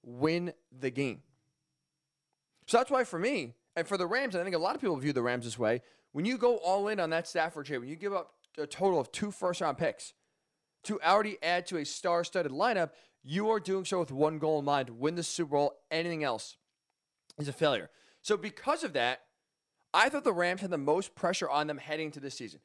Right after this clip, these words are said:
Right? You look at the Buccaneers. They're coming off a Super Bowl victory. Even when Tom Brady got there at his age, people were unsure of what to expect. It wasn't a total Super Bowl or bust season for the Buccaneers in twenty twenty. And obviously this year coming off of it,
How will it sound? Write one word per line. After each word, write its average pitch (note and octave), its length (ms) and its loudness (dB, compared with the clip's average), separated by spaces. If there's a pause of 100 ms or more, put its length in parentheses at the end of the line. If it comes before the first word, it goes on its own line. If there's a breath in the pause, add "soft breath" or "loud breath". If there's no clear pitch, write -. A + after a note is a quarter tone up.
(120)
Right? E3 140 0
You F#3 40 0
look G#3+ 120 2
at G#3+ 60 -2
the E3 60 -4
Buccaneers. F3+ 600 0 (180)
They're F3+ 140 2
coming F#3 280 -2
off F3 140 0
a E3 80 -4
Super D#3+ 380 -2
Bowl D3+ 100 6
victory. D3 460 0 (240 loud breath)
Even B3+ 300 0
when A3+ 100 -2
Tom A3 260 0
Brady G3+ 160 2
got F#3+ 260 2
there D#3 140 4
at D3+ 60 2
his F#3+ 200 0
age, E3 360 -2 (260 soft breath)
people G3+ 280 -2
were F#3+ 200 2
unsure F3+ 380 2
of D3+ 80 0
what E3 180 4
to E3+ 100 0
expect. D3+ 460 -2
It D3 40 -4
wasn't E3 320 0
a D3 60 -2
total D#3+ 440 -4
Super D#3+ 500 -10
Bowl D3 220 4
or C#3 100 2
bust C3+ 400 0 (320 soft breath)
season E3+ 340 -6
for D#3 140 -6
the C#3 80 -2
Buccaneers D3 460 -2
in - 40 -20
twenty C#3+ 220 -6
twenty. A3 400 0 (460 soft breath)
And F#3+ 100 2
obviously F#3+ 240 0
this F#3+ 160 -2
year F3+ 60 -2
coming F#3 260 0
off F#3+ 200 2
of D3+ 100 -4
it, C3+ 200 2